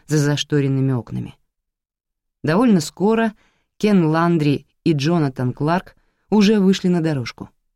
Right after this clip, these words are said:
Стоило им заметить Эндрю, как руки у полицейских непроизвольно потянулись к кобуре.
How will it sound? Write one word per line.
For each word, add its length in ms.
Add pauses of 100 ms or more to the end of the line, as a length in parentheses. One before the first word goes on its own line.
(420)
Стоило 340
им 120
заметить 540
Эндрю, 400 (200)
как 220
руки 280
у 80
полицейских 640
непроизвольно 760
потянулись 580
к 40
кобуре. 420